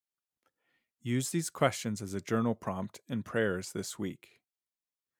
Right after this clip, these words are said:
Endnote. Solitude leads to authenticity.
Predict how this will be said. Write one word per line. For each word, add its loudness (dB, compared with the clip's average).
Endnote. 0
Solitude 2
leads -2
to 2
authenticity. -4